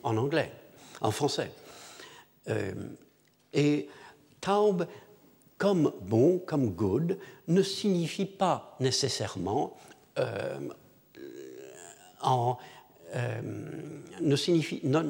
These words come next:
n'a pas nécessairement son sens le plus profond à chaque fois qu'il revient. Quand on parle d'un bon repas, on n'est pas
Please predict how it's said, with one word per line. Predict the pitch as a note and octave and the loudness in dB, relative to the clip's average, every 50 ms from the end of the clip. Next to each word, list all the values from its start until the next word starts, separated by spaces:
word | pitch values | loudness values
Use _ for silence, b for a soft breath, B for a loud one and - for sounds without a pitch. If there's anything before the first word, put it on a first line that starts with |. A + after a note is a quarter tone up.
| C#3 - | -2 0
n'a | - C#3+ D#3 E3+ E3 D3+ - - - | 2 4 4 4 4 2 -4 -8 0
pas | - G#3 | 2 2
nécessairement | F#3 E3+ C#3+ - - A#2+ - - A2+ - G#2+ A#2 D3 | 4 4 2 0 0 -2 -2 -2 -4 -2 0 0 0
son | D3 - D3 C#3 | 0 0 -2 -2
sens | - - D3 C3+ - - B B B B | -2 0 -2 -2 -2 -4 B B B B
le | - D3+ E3 | 4 6 6
plus | D#3+ E3 - F3 C#3+ | 6 6 4 2 2
profond | - - B2+ G#2 - - - F#2+ F#2+ A2+ B B B B B | 2 2 -4 -4 -4 -4 -6 -6 -6 -6 B B B B B
à | - | -8
chaque | B2+ - - A#2+ - | -6 -4 -4 -4 -6
fois | - - C3 C3+ - B B B B | -2 -2 -2 -2 -4 B B B B
qu'il | - - G#2+ | -2 2 2
revient. | G#2 A2 B2 B2+ D3+ F#3 D#3 - - - - - - - | 6 6 4 6 6 6 6 4 2 -6 -14 -16 -14 -6
Quand | - A2 G2 - | -4 -4 -4 -4
on | A2 F#2+ | -6 -6
parle | - C3 A2+ G2 F2+ | -2 -2 -2 -2 -2
d'un | F#2 F#2 | -4 -2
bon | F#2 F2+ A#2 B2+ A#2 | 0 6 6 6 6
repas, | F#2 F#2+ - - - G2 F2+ A2+ C#3+ B B B B B | 6 2 -8 -8 -4 -4 -2 -2 -2 B B B B B
on | C3+ A#2 | 2 2
n'est | A#2 A2 | 2 2
pas | - - C3 C3 B2 A2+ | 2 2 2 2 2 2